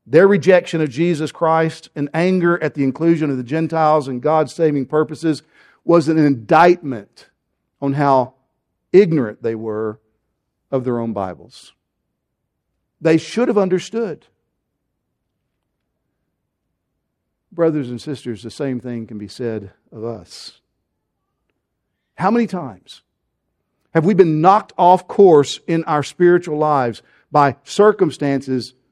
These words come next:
or difficulties that left us disoriented or even disillusioned with God? Where we've let the thoughts come across our minds and sometimes even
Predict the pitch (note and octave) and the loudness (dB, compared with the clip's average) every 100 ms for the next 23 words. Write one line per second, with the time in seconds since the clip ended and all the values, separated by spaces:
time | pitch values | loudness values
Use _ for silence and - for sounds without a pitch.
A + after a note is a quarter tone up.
0 | _ D3 C3 - A#3 G3+ - D3+ C#3 C#3+ | _ -4 -4 2 4 4 2 2 2 2
1 | C3 - _ _ D3+ D3 _ B2+ D3+ G#3 | -2 -4 _ _ 0 0 _ -2 4 4
2 | A#3 - E3 D3 C3+ A2+ A3 - G#3 G#3+ | 4 2 2 2 -2 -2 0 2 4 6
3 | G3 D3+ C#3+ C#3 _ - F3+ A#3 G3 C#3 | 6 4 0 -2 _ 2 4 6 4 2
4 | G3 C#4+ C4+ A#3+ B3 G#3+ F#3+ E3 B2 A#3 | 2 2 2 2 0 0 0 0 0 -4
5 | A#3+ F#3 - _ _ _ _ _ _ _ | -4 -10 -16 _ _ _ _ _ _ _
6 | _ _ _ _ _ _ _ _ _ _ | _ _ _ _ _ _ _ _ _ _
7 | _ _ _ _ _ _ _ _ _ _ | _ _ _ _ _ _ _ _ _ _
8 | _ E3+ F#3 G3 E3+ C4 C4 A3+ A#3 A#3+ | _ 2 4 4 4 2 4 2 4 4
9 | F#3 - C#4 A#3+ A#3+ A#3+ G#3 G#3+ F3+ G3+ | 4 -2 -4 -2 2 2 2 0 2 2
10 | A3+ G#3+ F#3 - D4+ F4+ D4+ C#4+ C#4+ C4+ | 2 2 0 0 -2 0 0 0 0 0
11 | A#3+ | -2